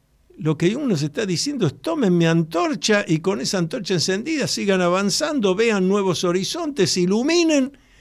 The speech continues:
pero ustedes construyan, sean ustedes mismos". Por eso Jung tuvo tanta reticencia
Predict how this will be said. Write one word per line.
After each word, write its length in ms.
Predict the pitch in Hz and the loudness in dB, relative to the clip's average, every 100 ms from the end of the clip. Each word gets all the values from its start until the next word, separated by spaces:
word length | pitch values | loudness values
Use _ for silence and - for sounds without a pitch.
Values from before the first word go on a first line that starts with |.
| _ _ _ - | _ _ _ 0
pero 220 | 196 196 | 4 4
ustedes 500 | 180 - 392 247 117 | 4 2 2 2 0
construyan, 760 | 135 107 - 123 107 92 85 82 - _ _ - - - - - | -2 -4 0 0 0 -2 -8 -12 -20 _ _ -20 -20 -20 -20 -20
sean 420 | - - 262 254 190 | -8 -2 2 4 2
ustedes 480 | 117 226 233 175 | 0 0 0 2
mismos". 560 | 151 240 117 101 - - - - - - - - _ _ _ - | 2 2 0 -2 -8 -14 -14 -14 -20 -20 -20 -20 _ _ _ 0
Por 160 | 147 | 2
eso 160 | 170 220 | 4 4
Jung 400 | 170 165 185 170 | 6 6 6 4
tuvo 380 | 156 151 160 - | 4 4 4 0
tanta 1120 | - 147 156 156 151 143 156 151 139 135 127 | 0 2 4 4 2 0 0 2 4 2 0
reticencia 1200 | 117 131 131 139 - 185 139 120 113 - 113 120 | 2 0 0 -2 2 4 4 4 0 0 0 0